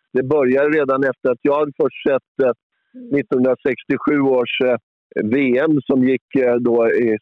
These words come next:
Sverige. Och därifrån så var ju Hellas egentligen det helt dominerande laget överhuvudtaget.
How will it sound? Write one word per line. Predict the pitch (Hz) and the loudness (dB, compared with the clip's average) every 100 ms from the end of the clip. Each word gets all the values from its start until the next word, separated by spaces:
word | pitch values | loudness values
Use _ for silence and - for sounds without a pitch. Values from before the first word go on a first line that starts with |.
| - | -2
Sverige. | 123 131 127 117 - _ _ - | 0 2 0 -2 -8 _ _ -4
Och | 117 | -2
därifrån | 117 135 147 - 143 127 | 0 0 0 -2 -2 -2
så | - | -2
var | 120 127 | 0 0
ju | 127 | 0
Hellas | 127 120 123 - | 0 2 0 0
egentligen | 131 117 - 120 113 | -2 -2 -2 -2 0
det | 120 147 | -2 0
helt | 143 135 | 0 -2
dominerande | 139 131 131 127 117 120 120 120 - _ _ _ _ | -2 0 2 0 0 0 0 -2 -4 _ _ _ _
laget | 131 127 123 123 - 135 | 0 2 0 -2 -2 -2
överhuvudtaget. | 127 131 113 - 123 107 117 | 0 -2 -4 -2 0 0 -2